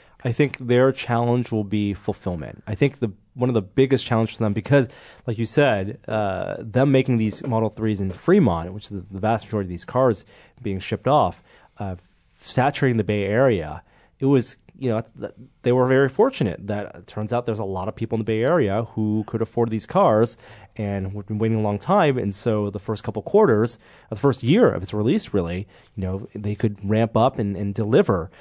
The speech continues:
Um, but the actual, like, rigs it takes the, and, and the, the s-, supply, uh,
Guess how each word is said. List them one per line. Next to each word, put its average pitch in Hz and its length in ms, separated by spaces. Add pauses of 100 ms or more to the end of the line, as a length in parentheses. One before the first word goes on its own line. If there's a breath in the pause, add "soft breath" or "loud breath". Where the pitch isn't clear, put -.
(300 loud breath)
Um, 92 580
but 131 340 (720 soft breath)
the 127 100
actual, 156 920 (200)
like, 107 180
rigs 131 600
it - 120
takes 135 420
the, 113 240
and, 113 160
and 110 280
the, 101 340
the 101 300
s-, - 200 (120)
supply, - 400
uh, 104 200